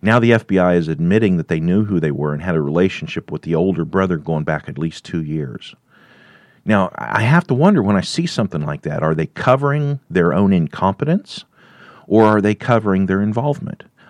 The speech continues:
I don't know. I don't know the answer to that. I tend to think it's probably a combination.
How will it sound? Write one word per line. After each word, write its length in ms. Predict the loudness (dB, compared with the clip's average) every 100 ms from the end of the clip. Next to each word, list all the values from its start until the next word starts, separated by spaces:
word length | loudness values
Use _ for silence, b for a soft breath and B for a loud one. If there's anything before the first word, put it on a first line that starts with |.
| B
I 80 | -2
don't 180 | 0 0
know. 300 | -2 -6 _ -4
I 60 |
don't 140 | -2 0
know 140 | 0
the 120 | 0
answer 280 | -2 -6 -16 -16
to 120 | -14
that. 300 | -14 -16 -20 B B B B
I 100 | -4 -4 -4
tend 340 | 0 2 2
to 100 | 0
think 280 | -4 -4 -4
it's 160 | -6 -4
probably 380 | 0 0 0 -4
a 40 |
combination. 840 | -4 -4 -2 -2 -4 -6 -8 -12